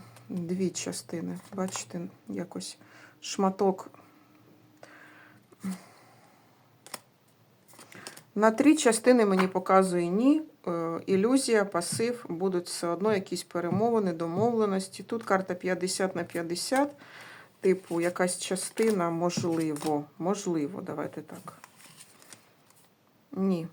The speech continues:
Ні, тобто це повний фейк, маячня, і робиться він задля того, щоб, е, м, змусити нас повірити в те, що все, що ми хочемо,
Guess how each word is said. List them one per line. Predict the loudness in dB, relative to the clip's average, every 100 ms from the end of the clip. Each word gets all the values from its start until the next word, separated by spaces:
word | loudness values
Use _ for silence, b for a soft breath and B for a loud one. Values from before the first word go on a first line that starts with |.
| -14 -18 -18 _ -20 -20 -20 -16 -10 -10 B B B 2
Ні, | 6 6
тобто | 4 2 -2
це | 0 0
повний | 6 6 6 4
фейк, | 4 4 4 2
маячня, | 2 4 2 0 4 6
і | 6
робиться | 4 2 0 0 -2
він | 0 0 0
задля | 0 0 0 -2
того, | 2 2 2
щоб, | -2 0 0 -2 -8 -8
е, | -6 -6 -10 B B -18 B B -20 -12
м, | -10 -8 -10 -12 -14 b b b b _ -20 -20 _ -10
змусити | 0 4 4 2 -2 4
нас | 4 4
повірити | 0 -2 0 0 0 -6
в | -8 -4
те, | -4
що | -2 -6 -2 -2 -2 -4 -8 B B B B B B -20 _ _ _ _ _ _ _ _ _ _ _ _ _
все, | -10 0 0
що | 0 -2
ми | -2
хочемо, | 2 2 2 -2 -2